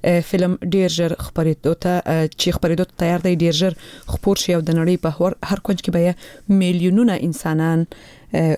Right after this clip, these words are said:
اه، وګوري. په دغه فلم کې به د افغانستان او پاکستان په څیر وروسته پاتې هیوادونو کې چې ښځې له امنیتي ستونزو سره سره تر، اه، شدیدو ټولنیزو فشارونو لاندې دي، اه، د نجونو د تعلیم د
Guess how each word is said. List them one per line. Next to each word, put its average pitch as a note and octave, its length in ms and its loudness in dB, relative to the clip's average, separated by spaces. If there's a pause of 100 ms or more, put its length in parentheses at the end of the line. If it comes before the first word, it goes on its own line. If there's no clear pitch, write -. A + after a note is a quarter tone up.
اه، D#3 240 2
وګوري. D3+ 680 0
په E3+ 80 0
دغه E3+ 180 0
فلم F3 260 -2
کې F3 120 -4
به E3+ 160 2
د E3 80 0
افغانستان D#3+ 520 0
او D#3+ 60 0
پاکستان E3+ 420 -2
په - 100 -6
څیر E3 220 -2
وروسته D#3+ 220 -4
پاتې F3+ 240 -2
هیوادونو E3 440 2
کې E3 180 -6
چې G3 60 2 (460)
ښځې G3 580 0
له E3+ 220 2
امنیتي F3+ 320 2
ستونزو G#3 320 0
سره G#3 220 -2
سره G#3 260 -2 (420)
تر، F#3+ 200 0
اه، E3 120 2
شدیدو D4+ 460 2
ټولنیزو B3+ 480 2
فشارونو F3+ 440 -2
لاندې D#3+ 280 0
دي، D#3 160 0
اه، - 720 -2
د D#3+ 120 0
نجونو A#3+ 420 2
د G3+ 100 -2
تعلیم F#3+ 500 0
د E3+ 140 -6